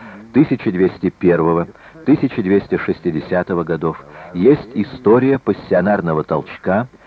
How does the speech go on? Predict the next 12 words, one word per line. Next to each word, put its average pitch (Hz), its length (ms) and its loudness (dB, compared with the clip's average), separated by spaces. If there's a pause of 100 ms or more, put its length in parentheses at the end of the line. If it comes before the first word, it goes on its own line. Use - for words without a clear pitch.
(140)
или - 160 2
точнее 117 560 2 (260)
энергетического 104 1120 2
взрыва, 90 560 2 (300)
погашенного 110 960 -2
энтропией. 87 760 -8 (680)
Поэтому 87 400 2
поиски 107 500 4
здесь 82 240 0 (140)
правых 87 500 0
и 78 40 -4
виноватых, 80 680 -2